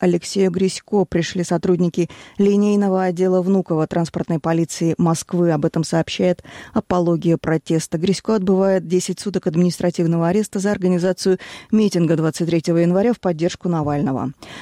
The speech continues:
Московские полицейские прилетели в Екатеринбург, чтобы составить протокол на Грисько. Правоохранители утверждают, что он оказал им сопротивление семнадцатого января в аэропорту Внуково, куда он прилетел встречать сына.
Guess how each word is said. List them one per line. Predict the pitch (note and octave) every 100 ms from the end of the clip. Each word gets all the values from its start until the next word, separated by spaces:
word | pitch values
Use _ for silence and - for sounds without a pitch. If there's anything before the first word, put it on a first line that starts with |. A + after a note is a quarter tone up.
| -
Московские | A3 - B3 - A3
полицейские | G#3 G3 - A3+ - G3+
прилетели | F#3 F3 F#3+ F#3
в |
Екатеринбург, | F3+ F3+ F#3 F#3 F#3 F3 G#3 -
чтобы | G3+ E3
составить | E3 E3 F#3+ F3+ -
протокол | F#3 G3+ - G#3 E3+
на | D3+
Грисько. | - D3+ - C#3+ D3 - - - - -
Правоохранители | A3 A3 G#3 A#3+ B3+ A3+
утверждают, | G3 F#3 F#3 E3+ F#3+ A3
что | - F#3+
он | F#3
оказал | F#3 F3 F3+
им | F3
сопротивление | - E3+ E3+ F3 F#3 F#3 F3+
семнадцатого | F#3+ F3+ E3+ - E3+ E3+
января | E3+ E3+ G3 G#3+
в |
аэропорту | F#3+ E3 - F3 -
Внуково, | F#3+ G3+ F#3 F3+ E3
куда | E3+ F3+
он | G3
прилетел | F#3 D#3+ E3
встречать | E3+ - D#3 F3 E3
сына. | - D#3+